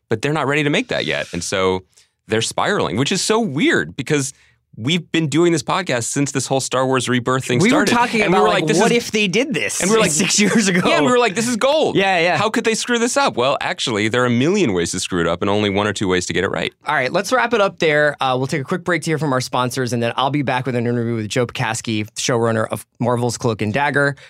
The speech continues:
Speaker 2: Andy will be back on Monday. I, we're gonna have to address the finale of Westworld.
Speaker 1: Yes, but also, Chris, we haven't even talked about this, but next week is Sicario week, right? I mean,
Speaker 2: We have a, it's a,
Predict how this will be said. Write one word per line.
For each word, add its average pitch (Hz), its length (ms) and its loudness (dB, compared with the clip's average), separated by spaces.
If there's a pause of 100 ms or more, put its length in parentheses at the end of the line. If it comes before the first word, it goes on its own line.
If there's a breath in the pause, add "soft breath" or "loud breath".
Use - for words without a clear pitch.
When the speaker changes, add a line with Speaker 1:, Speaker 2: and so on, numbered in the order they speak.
(140)
Speaker 2:
Andy 151 220 -2
will 147 140 0
be 135 100 0
back 123 320 -2
on 120 100 0
Monday. 139 460 2
I, 113 140 -2
we're 117 340 -6
gonna 110 140 -2
have 127 180 -4
to 135 100 -4
address 123 280 -2
the 123 80 -6
finale 117 340 0
of 127 80 -4
Westworld. 104 480 -4
Speaker 1:
Yes, 104 300 0
but 98 120 -2
also, 107 280 0
Chris, 92 460 -4 (720)
we 117 100 0
haven't 107 120 2
even 87 100 0
talked 104 200 -2
about 76 160 -2
this, 71 160 -6
but 85 200 -6
next 117 280 -4
week - 240 -4
is 78 320 -6 (120)
Sicario 82 540 -2
week, - 200 -10
right? 73 220 -2 (680)
I 107 40 -4
mean, 92 260 -2 (160)
Speaker 2:
We 160 140 -2
have 156 160 0
a, 127 320 0
it's 147 180 -2
a, 147 80 0